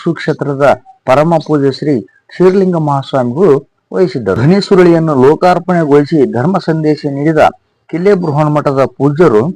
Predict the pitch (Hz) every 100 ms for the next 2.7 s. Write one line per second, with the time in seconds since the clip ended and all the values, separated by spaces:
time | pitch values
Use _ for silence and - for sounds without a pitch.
0 | _ - - - - 107 131 170 202 170
1 | 160 - - _ 117 123 165 180 190 190
2 | 156 151 147 - 151 151 165